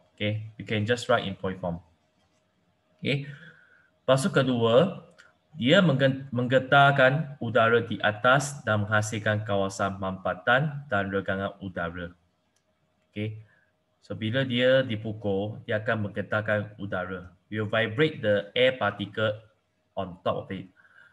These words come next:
Okey, itu kedua. Lepas tu ketiga, keyword selari. Okey, arah getaran adalah selari dengan arah perambatan gelombang.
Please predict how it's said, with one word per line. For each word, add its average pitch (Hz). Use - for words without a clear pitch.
Okey, 120
itu -
kedua. 95
Lepas 139
tu 226
ketiga, 143
keyword 180
selari. 110
Okey, 139
arah 143
getaran 143
adalah 113
selari 110
dengan 104
arah 131
perambatan 104
gelombang. 92